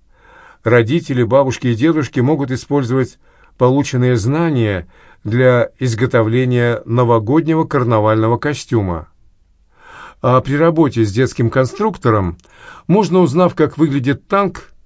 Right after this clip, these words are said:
попытаться собрать его модель. Можно использовать вкладыши и в различных конкурсах. Если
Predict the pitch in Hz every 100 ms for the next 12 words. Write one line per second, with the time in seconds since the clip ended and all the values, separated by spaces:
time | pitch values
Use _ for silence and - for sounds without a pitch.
0 | _ _ - - - 131 151 190 196 151
1 | 139 123 143 156 123 123 139 131 104 95
2 | 85 - _ _ _ _ _ _ _ _
3 | _ - - - - 175 180 180 175 185
4 | 170 165 - 160 165 151 123 139 135 127
5 | - - 139 143 127 139 - 160 147 196
6 | 160 101 92 - 95 80 - - _ _
7 | - - - - 120 135 - - 175 175
8 | 160